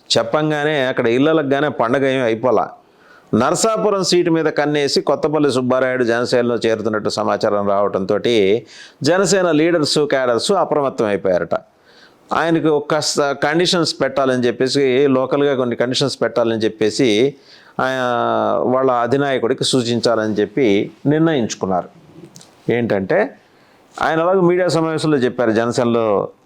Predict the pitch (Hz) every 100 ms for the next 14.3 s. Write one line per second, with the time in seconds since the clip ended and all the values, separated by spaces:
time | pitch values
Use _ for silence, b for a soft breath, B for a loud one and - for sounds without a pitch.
0 | - - 110 101 110 92 - - _ _
1 | _ - 123 160 147 113 101 104 104 131
2 | 170 160 165 143 120 - 110 90 90 -
3 | - _ _ B B B _ _ - -
4 | - - - - - - - - - 131
5 | 135 127 120 117 107 101 - - - -
6 | 117 110 98 85 - 107 117 143 135 139
7 | 131 143 156 - - 85 98 98 87 104
8 | 120 139 135 123 120 113 107 104 110 107
9 | 104 147 135 - 117 139 139 123 107 110
10 | 120 117 104 95 95 - 107 143 208 208
11 | b b b b b - 131 175 175 180
12 | 170 156 143 131 123 107 104 143 151 143
13 | 139 120 120 120 110 107 101 101 98 -
14 | 135 185 214